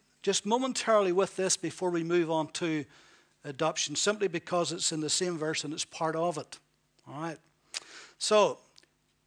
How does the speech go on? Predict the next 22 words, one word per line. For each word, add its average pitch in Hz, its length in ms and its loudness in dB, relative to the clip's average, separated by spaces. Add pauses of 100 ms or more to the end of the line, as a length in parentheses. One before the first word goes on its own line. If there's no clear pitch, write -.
(600)
predestined 233 880 4
actually 185 600 0 (460)
is 165 180 -2
the 156 80 -4
formation 175 520 -2
of - 120 -6
two 226 220 -6
words, 160 280 -2 (120)
pro 220 560 4 (760)
and 165 460 0 (1120)
pro, 254 360 4
by 202 240 4
the 185 80 2
way, 180 220 4
here, 170 640 0 (360)
uh, 151 180 -8
means, 170 600 -2 (480)
uh, 151 380 -6
before. 160 880 -2 (920)
Pro 185 220 0
means 170 240 -2
before. 165 580 -4